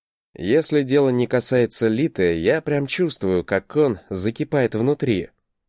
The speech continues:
Впрочем, проблемы буду решать по мере поступления. Дальше мы шли молча, хотя у меня было что спросить. Я занялся самокопанием, стараясь понять, что я за тварь вообще.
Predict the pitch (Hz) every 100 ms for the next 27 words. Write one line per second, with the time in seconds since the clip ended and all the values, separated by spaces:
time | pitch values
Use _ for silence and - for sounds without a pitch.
0 | _ _ 143 185 190 156 139 139 120 123
1 | 156 131 117 110 101 95 - 143 - -
2 | 113 113 107 110 - 117 110 104 85 80
3 | 71 _ _ _ _ _ _ _ 85 92
4 | 123 190 - 170 165 - 143 139 165 160
5 | - 98 85 95 90 - 131 123 123 139
6 | 147 107 87 104 147 95 - 95 90 -
7 | 104 - 95 - - _ _ _ _ 110
8 | 101 - 127 127 117 147 139 139 135 131
9 | 131 - 147 107 87 78 - 101 107 107
10 | - - 101 113 143 - - - - 170
11 | 143 123 143 143 151 101 90 82 - 95
12 | 85